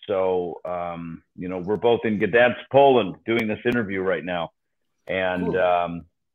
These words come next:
Speaker 1: yeah, and it's, it's super great that, uh, the ba-, the birthplace of the band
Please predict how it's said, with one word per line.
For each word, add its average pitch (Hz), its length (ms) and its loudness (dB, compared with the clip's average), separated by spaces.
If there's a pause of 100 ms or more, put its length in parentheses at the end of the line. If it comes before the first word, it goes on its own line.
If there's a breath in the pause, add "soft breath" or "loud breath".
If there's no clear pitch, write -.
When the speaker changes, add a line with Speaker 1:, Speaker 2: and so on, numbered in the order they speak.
(480)
Speaker 1:
yeah, 135 380 2
and 123 160 0
it's, 127 140 0 (120)
it's 131 240 -2 (460)
super 151 260 2
great 127 460 4
that, 104 180 -2 (100)
uh, 101 460 2
the 95 140 -6
ba-, 98 220 -2
the 110 100 0
birthplace 143 680 4
of 104 180 2
the 104 80 -2
band 117 540 2